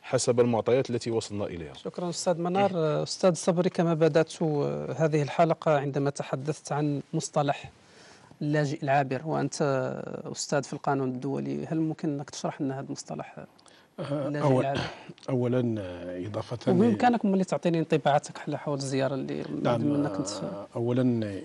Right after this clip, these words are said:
Speaker 3: إضافة إلى ما تقدم به الأستاذ منار، آه،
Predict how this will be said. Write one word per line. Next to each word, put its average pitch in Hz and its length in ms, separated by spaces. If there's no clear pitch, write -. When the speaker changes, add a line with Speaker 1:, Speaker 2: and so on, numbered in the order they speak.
Speaker 3:
إضافة 113 460
إلى 104 520
ما 101 200
تقدم 104 520
به 95 520
الأستاذ 92 480
منار، 131 360
آه، 120 220